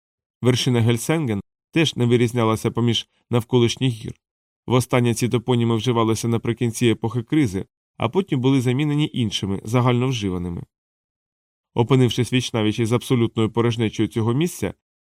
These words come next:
Ченсінь не мала в серці страху чи тривоги. Ще не так давно вона вважала, що її життя скінчилося,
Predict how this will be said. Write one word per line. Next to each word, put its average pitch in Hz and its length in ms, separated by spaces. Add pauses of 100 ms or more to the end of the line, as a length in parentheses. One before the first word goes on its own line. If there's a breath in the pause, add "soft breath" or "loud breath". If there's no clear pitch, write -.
Ченсінь 135 500 (300)
не 123 120
мала 123 240
в 104 60
серці 156 380
страху 131 360
чи 113 140
тривоги. 92 480 (560)
Ще 131 180
не 120 100
так 123 180
давно 123 300
вона 117 220
вважала, 120 440
що - 180
її 117 240
життя 113 320
скінчилося, 113 720